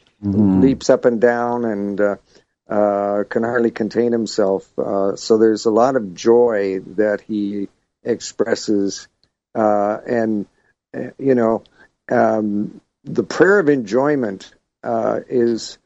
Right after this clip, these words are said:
Speaker 2: uh, simply, uh, put, is simply saying, "I'm enjoying this." That's the prayer of enjoyment. And,
Speaker 1: Yes.
Speaker 2: um, no matter what, uh, you're dealing with in your life, if you can begin with the prayer of enjoyment, then you bring,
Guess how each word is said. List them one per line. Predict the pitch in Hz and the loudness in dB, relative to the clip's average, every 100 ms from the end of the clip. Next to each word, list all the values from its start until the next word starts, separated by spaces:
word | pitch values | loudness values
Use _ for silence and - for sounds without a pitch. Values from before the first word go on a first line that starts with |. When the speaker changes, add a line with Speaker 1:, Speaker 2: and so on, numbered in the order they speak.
| _ _ _ _ | _ _ _ _
Speaker 2:
uh, | 120 113 113 | -2 0 0
simply, | 107 - 143 147 127 117 120 | -4 0 0 4 2 2 0
uh, | 117 - - - - - | -4 -12 -8 -8 -8 0
put, | 135 127 | 2 4
is | 123 107 | 4 0
simply | - 131 117 117 110 - - | -2 -4 0 2 2 -2 -4
saying, | - 123 117 123 _ _ - | 2 2 0 -4 _ _ -2
"I'm | 131 160 | 0 2
enjoying | 135 101 135 131 104 | 0 0 0 0 -4
this." | 87 123 - - _ _ _ _ _ | -6 -10 -18 -20 _ _ _ _ _
That's | 131 127 - | 0 0 -2
the | 107 | 0
prayer | 117 117 | 2 2
of | 104 | 0
enjoyment. | 107 95 113 110 101 - _ _ _ _ - | -4 -2 -2 -2 -4 -8 _ _ _ _ -4
And, | 120 | 2
Speaker 1:
Yes. | 117 117 113 117 | 4 2 0 0
Speaker 2:
um, | 110 107 101 101 98 87 | 2 0 0 -4 -6 -6
no | 113 | 0
matter | 117 135 139 | 2 4 4
what, | 131 139 _ - | 4 2 _ 0
uh, | 131 | 2
you're | 127 120 117 | 2 -2 -2
dealing | 127 139 147 143 | 0 0 0 0
with | 135 | -2
in | 135 123 | -2 -2
your | 123 | 0
life, | 117 120 123 120 | 2 0 -2 -4
if | 120 - | -8 -6
you | 113 | -8
can | - 110 107 110 | -6 -6 -6 -6
begin | 107 107 113 117 127 | -2 0 0 0 0
with | 123 104 | 0 0
the | 101 | 0
prayer | 113 117 | 2 2
of | 104 | 0
enjoyment, | 104 95 120 143 117 104 | -6 -2 -2 -2 -4 -2
then | 120 117 | -2 -2
you | 113 | 0
bring, | 107 160 160 | 2 2 0